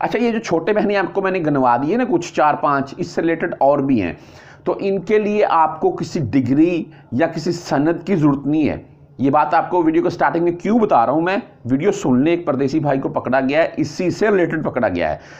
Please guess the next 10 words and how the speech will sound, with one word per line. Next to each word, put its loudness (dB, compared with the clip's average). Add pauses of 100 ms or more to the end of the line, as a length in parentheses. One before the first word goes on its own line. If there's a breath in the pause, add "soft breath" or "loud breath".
(140 loud breath)
और 0
जो 4
भाई 0 (200 loud breath)
सऊदी 2
अरब 0
का 2
वीज़ा 2
लेना 2
चाहते -2
हैं -2